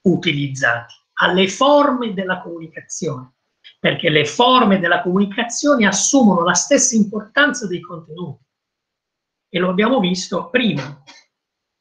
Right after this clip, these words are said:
quando abbiamo parlato del, di come il paraverbale, il ver-, il verbale, il non verbale entrano in ballo. Quindi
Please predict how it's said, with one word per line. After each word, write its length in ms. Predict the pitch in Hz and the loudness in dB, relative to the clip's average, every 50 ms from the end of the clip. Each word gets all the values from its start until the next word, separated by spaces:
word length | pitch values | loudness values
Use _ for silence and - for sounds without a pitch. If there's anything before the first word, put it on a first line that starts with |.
| - - - | -12 -12 -8
quando 240 | - 196 175 160 151 | -8 -6 -4 -4 -4
abbiamo 300 | 156 175 175 175 180 180 | -2 -2 0 0 0 0
parlato 420 | 220 226 220 226 240 254 247 196 | -2 -2 0 2 2 2 0 -2
del, 320 | 147 143 151 151 151 143 - - _ _ _ | -4 -2 -4 -4 -4 -6 -10 -14 _ _ _
di 180 | - 202 147 139 | -10 -10 -10 -6
come 440 | - - 220 240 196 175 170 151 143 | -2 2 2 2 2 2 -2 -4 -6
il 120 | 131 - | -6 -6
paraverbale, 840 | - 165 165 165 156 156 160 156 151 151 196 202 190 170 147 139 139 | -6 -4 -4 -2 -2 -2 -4 -4 -2 0 0 0 0 -2 -6 -8 -12
il 60 | 135 | -14
ver-, 240 | 135 147 139 - _ _ _ | -14 -14 -16 -16 _ _ _
il 180 | - 160 147 | -20 -18 -18
verbale, 640 | 131 139 135 135 139 160 202 208 185 151 143 139 139 | -16 -18 -18 -18 -14 -10 -8 -6 -6 -6 -8 -12 -14
il 140 | 147 147 165 | -16 -10 -8
non 320 | 190 226 302 294 247 190 | -6 -6 -4 -4 -6 -6
verbale 640 | 147 156 143 135 135 139 135 131 - 135 131 - - | -6 -6 -8 -8 -8 -8 -8 -8 -10 -12 -16 -12 -10
entrano 640 | - 165 147 147 143 139 - 147 - 135 131 131 120 | -8 -6 -6 -6 -6 -8 -8 -10 -14 -14 -16 -18 -18
in 80 | 120 135 | -18 -18
ballo. 280 | 131 127 123 - - - _ _ _ _ _ _ _ _ _ _ _ _ _ _ _ _ _ - - _ | -14 -14 -14 -14 -14 -18 _ _ _ _ _ _ _ _ _ _ _ _ _ _ _ _ _ -20 -12 _
Quindi 420 | - 269 247 214 202 190 196 - | -2 0 2 2 2 0 -2 -6